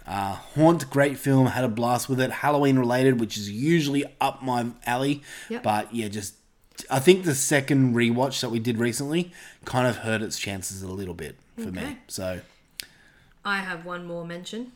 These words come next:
Speaker 1: Yep.
Speaker 2: Uh, mine's Ma as well.
Speaker 1: Oh, okay.
Speaker 2: My honourable mentions.
Speaker 1: Wow, all right.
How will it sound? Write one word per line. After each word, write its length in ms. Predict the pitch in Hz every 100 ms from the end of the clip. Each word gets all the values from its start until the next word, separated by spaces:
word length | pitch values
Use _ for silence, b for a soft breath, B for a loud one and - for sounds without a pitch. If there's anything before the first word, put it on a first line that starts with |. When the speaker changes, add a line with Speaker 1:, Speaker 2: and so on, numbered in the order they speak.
| -
Speaker 1:
Yep. 240 | 107 117 - - -
Speaker 2:
Uh, 280 | 185 185 175
mine's 420 | 170 180 175 180
Ma 320 | 180 170 170 175 - _
as 160 | 175 175
well. 300 | 180 170 - - -
Speaker 1:
Oh, 240 | 151 202
okay. 260 | 226 226 143
Speaker 2:
My 140 | 214 -
honourable 380 | 180 180 175 175
mentions. 540 | 175 185 247 339 -
Speaker 1:
Wow, 380 | 95 123 175 127
all 120 | 123
right. 240 | 127 120